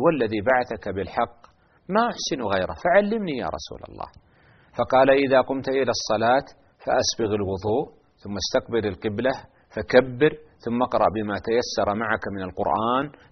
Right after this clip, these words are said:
ثم اركع حتى تطمئن راكعا، ثم ارفع حتى تعتدل قائما، ثم اسجد حتى تطمئن ساجدا، ثم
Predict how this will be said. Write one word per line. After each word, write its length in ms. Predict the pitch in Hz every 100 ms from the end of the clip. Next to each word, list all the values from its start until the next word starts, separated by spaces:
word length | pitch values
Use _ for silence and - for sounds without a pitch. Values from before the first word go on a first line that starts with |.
| -
ثم 220 | 127 127
اركع 260 | 139 - 147 131
حتى 220 | - 117 110
تطمئن 460 | 110 107 104 127 110
راكعا، 560 | 104 107 107 120 123 143 - - -
ثم 300 | 131 127 123
ارفع 320 | 147 - 123 107
حتى 240 | 113 - 101 113
تعتدل 500 | 98 95 135 127 98 98 110
قائما، 380 | 131 107 135 135 139 - -
ثم 180 | 127 139 147
اسجد 300 | - - 135 -
حتى 240 | 127 - 117 147
تطمئن 640 | 156 139 135 180 185 151 120 -
ساجدا، 460 | 113 110 113 117 113 - - -
ثم 180 | 123